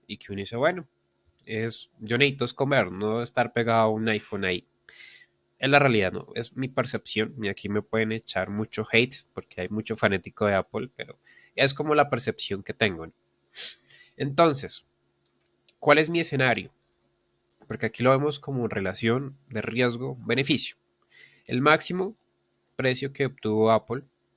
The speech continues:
que llegó como a los tres billones o algo así, fue esta zona de acá y está cerca, ¿no?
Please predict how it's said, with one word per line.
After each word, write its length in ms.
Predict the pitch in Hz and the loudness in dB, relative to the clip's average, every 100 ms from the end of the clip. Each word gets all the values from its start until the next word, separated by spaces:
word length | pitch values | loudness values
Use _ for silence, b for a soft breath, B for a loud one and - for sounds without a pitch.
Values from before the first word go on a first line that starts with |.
| _ _ _ _ _ _ _ _ | _ _ _ _ _ _ _ _
que 120 | - | -10
llegó 160 | 104 95 | -8 -6
como 160 | - 110 | -4 -4
a 20 | |
los 160 | 117 | -4
tres 240 | - 98 95 | -4 -4 -4
billones 480 | 98 - 117 - 98 | -8 -10 -10 -8 -6
o 40 | |
algo 160 | 95 104 | -4 -6
así, 260 | - 117 | -6 -10
fue 180 | 135 104 | -6 -6
esta 240 | 104 - | -4 -4
zona 200 | 107 110 | -4 -2
de 40 | 110 | -4
acá 220 | - 95 | -2 -4
y 80 | 98 | -4
está 200 | - 123 | -4 -2
cerca, 360 | 131 107 - | -2 -4 -8
¿no? 100 | 92 | -12